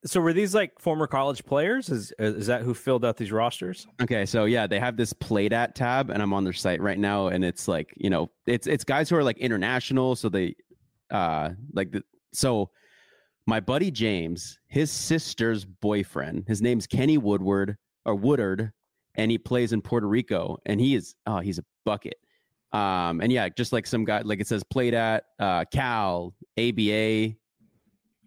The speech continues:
Speaker 2: I don't know what A B A is. Um, U S F, like, yeah, it's just, it's just, like, college kids, and there was a high school kid, and then just, like, international guys.
Speaker 1: No,
Speaker 2: So.
Speaker 1: it's pretty cool. Like, y-,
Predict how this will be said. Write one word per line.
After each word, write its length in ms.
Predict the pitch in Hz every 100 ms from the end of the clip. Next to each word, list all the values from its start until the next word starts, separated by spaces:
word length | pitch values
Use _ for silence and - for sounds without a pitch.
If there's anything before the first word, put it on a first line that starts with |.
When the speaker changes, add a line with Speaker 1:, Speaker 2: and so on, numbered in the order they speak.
| -
Speaker 2:
I 40 |
don't 80 | 104
know 60 | 90
what 100 | 85
A 80 | 85
B 260 | 85 82
A 40 | 85
is. 200 | 85 - _ _ _ _ _ _ _ -
Um, 600 | 95 87 85 82 82 87 - _ _
U 160 | 117 117
S 140 | -
F, 300 | 107 101 101 -
like, 160 | 117
yeah, 220 | 117 95 92
it's 140 | 110
just, 160 | 139 123
it's 160 | 127
just, 120 | 117 123
like, 140 | 104
college 440 | - 104 104 98
kids, 520 | - 104 101 98 87 -
and 120 | 107
there 60 | 123
was 120 | 110
a 60 | 104
high 140 | 101
school 220 | - 107
kid, 520 | - 104 95 95 92 -
and 180 | 90 90
then 140 | 90
just, 160 | 87 90
like, 120 | -
international 540 | 90 82 76 - -
guys. 400 | - - - - _ _ _ _ _ _ _ _ _ _ _ _ _ _ _ _ _ _ 135
Speaker 1:
No, 80 | 110
Speaker 2:
So. 60 |
Speaker 1:
it's 120 | 113
pretty 180 | - 214
cool. 200 | - 143
Like, 180 | 98
y-, 60 | 110